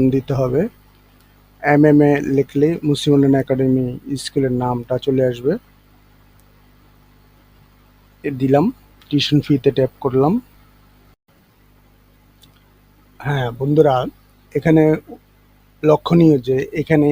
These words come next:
স্টুডেন্টের আইডিটা, একটা আইডি দেয়া হয় প্রতিটা স্টুডেন্টকে, এই আইডিটা দিতে হবে। যেমন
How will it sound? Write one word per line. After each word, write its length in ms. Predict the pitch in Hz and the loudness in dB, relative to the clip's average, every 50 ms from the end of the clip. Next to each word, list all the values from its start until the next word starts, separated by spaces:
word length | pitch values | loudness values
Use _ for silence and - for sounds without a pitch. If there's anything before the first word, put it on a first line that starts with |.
| 147 165 - - _ _ - - | -2 -4 -6 -12 _ _ -12 -12
স্টুডেন্টের 640 | - - 165 147 151 156 151 151 143 143 156 147 - - - 156 151 | -8 -8 -4 0 2 2 2 2 2 0 -2 -4 -4 -8 -6 -2 0
আইডিটা, 460 | 151 151 135 147 156 131 - 143 127 131 - 302 - _ _ _ _ _ _ _ _ _ _ _ _ _ _ _ _ _ _ _ _ _ _ _ _ _ _ _ _ 160 | 0 0 0 -2 -4 -2 -2 -2 -2 -2 -4 -6 -12 _ _ _ _ _ _ _ _ _ _ _ _ _ _ _ _ _ _ _ _ _ _ _ _ _ _ _ _ -18
একটা 160 | - - - 135 131 127 | -10 -4 -2 0 0 2
আইডি 320 | 135 143 139 131 151 151 147 - - 160 139 | 0 0 -2 -2 -2 -4 -4 -4 -6 -2 0
দেয়া 220 | 143 139 135 131 - 135 | 0 2 2 0 -2 -4
হয় 200 | 123 120 156 285 440 - _ _ _ _ _ _ _ _ _ _ _ _ _ _ _ _ _ | -4 -4 -4 -4 -6 -8 _ _ _ _ _ _ _ _ _ _ _ _ _ _ _ _ _
প্রতিটা 360 | 147 139 139 143 127 - 139 131 135 131 - | -8 -6 -6 -8 -4 -2 -2 0 -2 -2 -4
স্টুডেন্টকে, 580 | - - 147 135 135 127 123 120 - - 143 175 240 - _ _ _ _ _ _ _ _ _ _ _ _ _ _ _ _ _ _ _ _ _ _ _ _ _ _ _ _ _ _ | -8 -10 -8 -6 -4 -4 -4 -6 -4 -4 -4 -4 -4 -6 _ _ _ _ _ _ _ _ _ _ _ _ _ _ _ _ _ _ _ _ _ _ _ _ _ _ _ _ _ _
এই 140 | 165 156 151 147 143 139 | -2 0 2 2 2 2
আইডিটা 420 | 135 127 135 131 - - 131 143 247 339 - _ _ _ _ _ _ - | 0 0 -2 -6 -4 -4 -2 -2 -4 -4 -8 _ _ _ _ _ _ -6
দিতে 260 | 139 143 131 - 156 135 | -6 -6 -2 -2 -2 -2
হবে। 200 | 143 127 131 156 277 - _ _ _ _ _ _ - - _ _ _ _ _ _ _ _ _ - 156 131 | -2 -2 -4 -4 -6 -6 _ _ _ _ _ _ -20 -20 _ _ _ _ _ _ _ _ _ -18 -6 -2
যেমন 240 | 139 135 135 135 | -2 0 0 -2